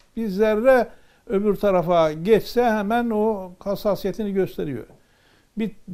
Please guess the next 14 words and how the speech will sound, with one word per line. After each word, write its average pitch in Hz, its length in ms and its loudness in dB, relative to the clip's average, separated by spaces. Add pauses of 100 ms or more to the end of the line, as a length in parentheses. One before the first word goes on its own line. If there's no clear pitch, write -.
(160)
iki 214 240 -4
güneşi 208 360 0
koymuşsunuz, 214 880 0
elinizden 190 760 -4
efendim 175 720 -8 (580)
bir 190 260 -2 (520)
tutuyorsunuz, 220 720 -4 (500)
hemen 220 400 -2
o 196 360 -4 (140)
denge, 185 440 0 (520)
terazinin 170 480 -2
dengesini 180 520 -4
bozuyorsunuz 160 640 -2
mesela. 107 320 -14